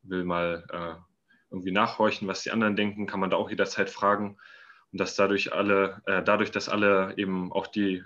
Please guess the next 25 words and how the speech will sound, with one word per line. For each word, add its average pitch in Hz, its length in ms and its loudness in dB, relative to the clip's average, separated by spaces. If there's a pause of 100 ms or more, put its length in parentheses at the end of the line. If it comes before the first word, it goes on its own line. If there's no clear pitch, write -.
ähnlichen 110 360 2
Erfahrungen 104 380 2
gemacht 110 380 -2
haben, 104 200 2
beziehungsweise 98 480 -2
teilweise 95 360 0
auch - 140 -2
weiter 107 320 0
sind 113 160 -2
als 107 240 -2
wir, 107 240 0 (840)
ähm, 82 300 -8 (180)
ja, 82 260 -4 (140)
hat 95 160 -10
man 92 100 0
da 92 100 4
immer 98 160 2
ein 98 60 2
offenes 98 380 -2
Ohr 110 360 2
und, 92 500 -6
ähm, 87 280 -8
da 87 140 -2
wird 90 160 -4
einem 87 320 -4